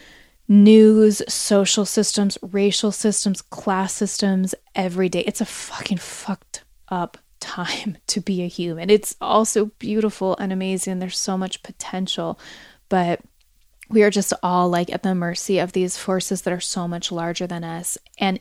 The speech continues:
again, in a culture that doesn't support mothering in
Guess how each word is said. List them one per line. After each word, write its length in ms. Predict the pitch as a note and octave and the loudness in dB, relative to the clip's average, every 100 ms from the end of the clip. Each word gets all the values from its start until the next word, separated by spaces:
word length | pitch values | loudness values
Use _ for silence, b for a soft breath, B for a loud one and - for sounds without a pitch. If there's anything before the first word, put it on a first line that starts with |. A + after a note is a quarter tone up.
| _ | _
again, 380 | G3 E3+ F#3 F3 | -4 -2 -2 -2
in 120 | - | -4
a 60 | F3+ | -6
culture 340 | - F#3 - | -4 -6 -4
that 180 | F#3 - | -8 -6
doesn't 360 | F#3 F3 F3+ - | -4 -2 -2 -4
support 640 | - F#3+ - F#3 E3+ E3+ b b b b b _ | -6 -8 -6 -4 -4 -6 b b b b b _
mothering 600 | F#3 F#3 F3+ E3+ E3+ F3 | 4 6 4 0 -2 -4
in 240 | - F#3 | -2 -2